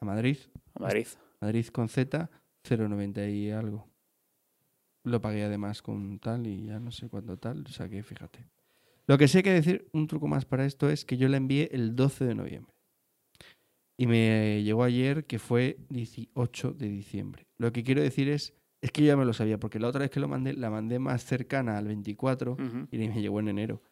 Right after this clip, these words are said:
Speaker 2: sí,
Speaker 1: Entonces,
Speaker 2: pero te
Speaker 1: claro.
Speaker 2: llegó.
Speaker 1: Sí, sí, siempre llega. Es, el rey siempre llega. Como la Constitución, siempre, siempre se aplica.
Speaker 2: Qué bueno.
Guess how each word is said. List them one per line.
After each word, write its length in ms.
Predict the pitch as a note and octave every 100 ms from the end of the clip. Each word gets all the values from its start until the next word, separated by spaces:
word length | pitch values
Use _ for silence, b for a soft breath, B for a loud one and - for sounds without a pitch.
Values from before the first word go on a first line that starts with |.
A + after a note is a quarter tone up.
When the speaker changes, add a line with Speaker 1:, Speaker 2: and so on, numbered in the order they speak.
| _ _
Speaker 2:
sí, 80 | - B2+ B2+ C#3
Speaker 1:
Entonces, 180 | C3 A#2+
Speaker 2:
pero 140 | B2
te 40 | -
Speaker 1:
claro. 120 | F2
Speaker 2:
llegó. 420 | F2+ A#2 - _ _ _ _
Speaker 1:
Sí, 140 | -
sí, 120 | F#2 F2+
siempre 320 | G2 F2+ F#2+
llega. 240 | F2 - _ _ -
Es, 160 | - - -
el 100 | A#2
rey 160 | A#2+
siempre 340 | A2+ A2 G2 G2
llega. 160 | - _ _ -
Como 180 | - A2+
la 80 | A2
Constitución, 520 | A#2 B2+ G#2+ A2+ G2+ -
siempre, 360 | A#2 A2+ F#2
siempre 280 | - A#2+ A2
se 80 | A2
aplica. 160 | - -
Speaker 2:
Qué 100 | B2+
bueno. 360 | G#2 F#2+ -